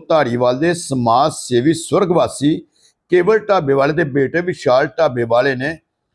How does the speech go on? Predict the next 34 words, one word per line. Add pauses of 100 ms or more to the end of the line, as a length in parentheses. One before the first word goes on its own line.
ਸਭਾ
ਬਣਾਈ
ਸੀ (640)
ਅਤੇ
ਜਿਸ
ਦੇ
ਵਿੱਚ
ਉਹਨਾਂ
ਦਾ
ਸਹਿਯੋਗ
ਉਹਨਾਂ
ਦੇ
ਭਰਾ
ਰੋਕੀ (140)
ਅਤੇ
ਲੱਕੀ
ਅਤੇ
ਸ਼ਹਿਰ
ਵਾਸੀਆਂ
ਦੇ
ਵੱਲੋਂ
ਕੀਤਾ
ਗਿਆ, (580)
ਜਿਸ
ਦੇ
ਵਿੱਚ (100)
ਸ਼ਹਿਰ
ਵਾਸੀਆਂ
ਦੇ
ਵੱਲੋਂ
ਆਪਣੀ
ਸ਼ਰਧਾ
ਦੇ
ਮੁਤਾਬਕ